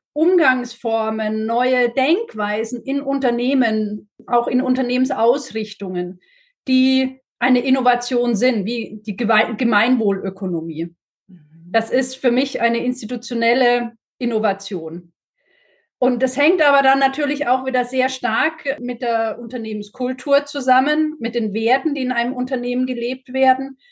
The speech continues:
Speaker 1: als auch natürlich mit der ökonomischen Ausrichtung.
Speaker 2: Mhm.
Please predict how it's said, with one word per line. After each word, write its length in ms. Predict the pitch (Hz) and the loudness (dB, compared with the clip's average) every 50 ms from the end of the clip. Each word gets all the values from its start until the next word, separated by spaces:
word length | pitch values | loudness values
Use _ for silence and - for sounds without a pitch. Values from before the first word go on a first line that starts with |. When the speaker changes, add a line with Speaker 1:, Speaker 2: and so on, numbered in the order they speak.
| _ _ _ _ | _ _ _ _
Speaker 1:
als 320 | - 208 233 240 233 - - | -4 -2 -2 -2 -2 0 2
auch 400 | 233 240 240 247 240 - - - - | 2 4 4 2 0 -4 -10 -14 -6
natürlich 460 | - 247 - - 285 269 254 277 - - | -6 -4 -4 -2 -2 -2 -2 -2 0 0
mit 120 | 254 226 | 2 2
der 120 | 254 220 - | 2 2 2
ökonomischen 580 | 233 - 254 247 247 277 277 311 311 262 214 | 0 0 0 2 2 2 2 2 0 -2 -2
Ausrichtung. 840 | - 170 185 190 185 - - 160 170 - - 180 160 165 175 165 _ _ _ _ _ _ _ _ _ _ | -2 -2 -2 -4 -4 -8 -10 -12 -14 -12 -12 -12 -10 -10 -10 -12 _ _ _ _ _ _ _ _ _ _
Speaker 2:
Mhm. 540 | 208 196 185 175 170 175 190 196 214 - | -20 -18 -18 -18 -18 -18 -20 -20 -20 -20